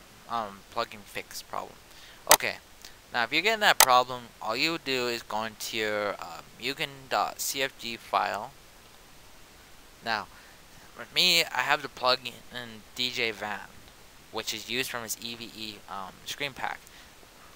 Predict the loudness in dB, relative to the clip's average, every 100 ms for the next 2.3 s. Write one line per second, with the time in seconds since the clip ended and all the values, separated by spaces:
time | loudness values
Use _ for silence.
0 | -6 -2 0 2 2 2 -2 -6 -2 -2
1 | -2 -8 -10 -12 -12 -10 -6 -4 0 4
2 | 4 4